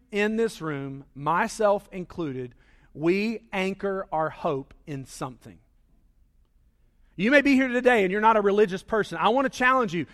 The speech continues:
You anchor your hope in something or someone.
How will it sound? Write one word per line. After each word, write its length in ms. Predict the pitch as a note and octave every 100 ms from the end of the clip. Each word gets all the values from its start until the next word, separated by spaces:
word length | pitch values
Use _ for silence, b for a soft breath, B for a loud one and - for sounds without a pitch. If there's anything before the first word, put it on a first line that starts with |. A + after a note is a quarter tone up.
| B B
You 480 | D#3 G3+ B3 D4 D4 A#3
anchor 440 | A#3 C4 B3+ B3+
your 240 | G3+ A#3
hope 420 | G3+ A#3+ G3+ E3+ -
in 220 | G3+ F3 D#3+
something 760 | - B3 C#4 A3+ A3 G#3 G#3
or 260 | G#3+ G3 F#3
someone. 760 | - A3+ A#3 A#3+ A3 F3 D#3